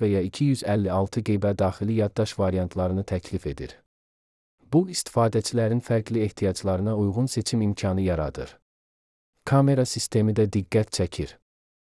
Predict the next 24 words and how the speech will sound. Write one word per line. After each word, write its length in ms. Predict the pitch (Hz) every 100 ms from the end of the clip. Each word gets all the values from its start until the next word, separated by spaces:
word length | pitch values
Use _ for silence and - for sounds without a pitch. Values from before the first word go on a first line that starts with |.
| _ _ _
Smartfonun 640 | - 135 139 135 - 131 147
arxa 320 | 127 117 131
tərəfində 560 | - 113 107 101 95 101
əlli 320 | 104 107 120 110 107
MP 180 | 101 101 104
əsas 260 | - 120
kamera 460 | - 113 110 107 107
və 80 | 98
səkkiz 400 | - 101 - 127 107 104
MP 160 | 101 98 95
əlavə 300 | 92 95 104
kamera 400 | - 110 104 98 90
yerləşdirilib. 680 | 87 82 - - 73 65 - _ _ _ _ _ _ _ _ _
Ön 160 | 156 175
tərəfdə 420 | 139 117 110 117
isə 260 | 117 - 104
on 160 | 113 120
altı 340 | 107 107 127
mplik 320 | 127 - 110
selfie 460 | - 113 104 - 98
kamerası 560 | - 107 98 92 - 101
mövcuddur. 640 | 92 87 92 - 76 - - _ _ _ _ _ _ _ _ -
Bu 80 |
kameralar 560 | 165 147 139 117 107